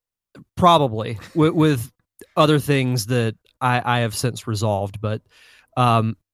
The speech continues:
anyway, I, it kinda calmed down a little bit, and th-, then I started, you know,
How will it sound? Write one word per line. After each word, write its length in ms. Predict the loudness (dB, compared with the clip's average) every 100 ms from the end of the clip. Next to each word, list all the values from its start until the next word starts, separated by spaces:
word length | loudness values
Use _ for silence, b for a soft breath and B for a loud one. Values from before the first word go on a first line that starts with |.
| _ _ _ _ _ _ _ _
anyway, 460 | 2 4 6 4 2
I, 160 | -2 -8 -6
it 200 | -6 -4
kinda 260 | 0 0
calmed 280 | 2 2 4
down 160 | 4 4
a 60 |
little 260 | 4 4 4
bit, 320 | 4 2 0 -4 -6
and 120 | -2
th-, 240 | 0 -2 -6
then 200 | -4 0
I 80 | 0
started, 600 | 2 4 6 4 0 -2
you 80 | 0
know, 400 | 2 0 -2 -6